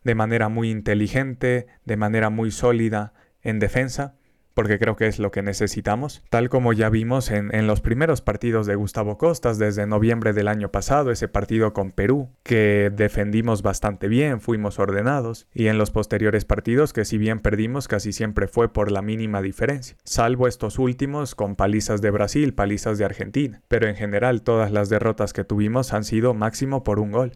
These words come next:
Ahora mejoremos un poquito la concentración, mejoremos un poquito esos errores individuales y seguramente tenemos chances de llevarnos un resultado positivo de esta visita. Si es que lo conseguimos, todavía habrá un mínimo de esperanza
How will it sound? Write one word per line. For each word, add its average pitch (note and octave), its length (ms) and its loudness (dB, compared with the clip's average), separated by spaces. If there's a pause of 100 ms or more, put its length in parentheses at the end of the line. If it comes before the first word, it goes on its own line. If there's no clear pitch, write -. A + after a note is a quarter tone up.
(120)
Ahora A2+ 380 4
mejoremos G#2+ 560 -2
un A#2 100 -4
poquito A2 360 0
la G#2 140 2
concentración, A2 760 -2
mejoremos G#2 540 -2
un A2+ 120 -4
poquito A2+ 400 0
esos G#2+ 260 -2
errores A2 440 0
individuales G#2+ 840 0 (100)
y A2+ 100 0
seguramente G#2 580 0
tenemos G#2 400 -2
chances G#2 380 -2
de G#2 100 0
llevarnos G2 460 0
un A2 140 -4
resultado G2+ 840 -2
positivo G#2+ 560 0
de G#2 100 2
esta G2+ 200 -2
visita. F#2+ 480 -6
Si - 160 0
es A2+ 120 2
que A2 120 0
lo G#2+ 100 0
conseguimos, A#2+ 680 -2
todavía G#2+ 680 2
habrá G#2+ 460 0
un B2 320 2
mínimo A#2+ 420 2
de G#2+ 80 4
esperanza A2+ 640 -2